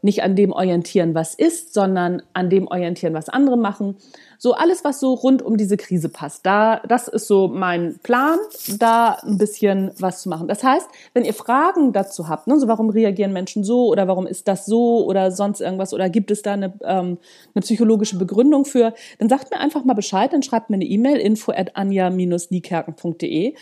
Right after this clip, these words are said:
und dann beantworte ich euch die Fragen. Heute habe ich euch eine Geschichte mitgebracht. Die geistert auf Seminaren rum und die geistert im Internet rum.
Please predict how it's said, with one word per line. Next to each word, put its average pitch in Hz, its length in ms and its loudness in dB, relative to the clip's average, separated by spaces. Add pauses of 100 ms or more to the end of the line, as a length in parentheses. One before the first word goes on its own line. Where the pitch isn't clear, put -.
(120)
und 240 140 -6
dann 285 100 4
beantworte 294 480 2
ich - 100 -4
euch 220 140 0
die - 100 -2
Fragen. 156 480 -6 (640)
Heute 294 380 2
habe 302 100 2
ich - 120 -2
euch 247 120 -2
eine 262 80 2
Geschichte - 420 -4
mitgebracht. - 600 -20 (500)
Die 220 80 -2
geistert 247 760 2
auf 190 380 2
Seminaren 240 520 0
rum 262 300 2
und 208 240 -2
die 185 240 0
geistert 185 560 0
im 170 480 -2
Internet 254 540 0
rum. 185 260 0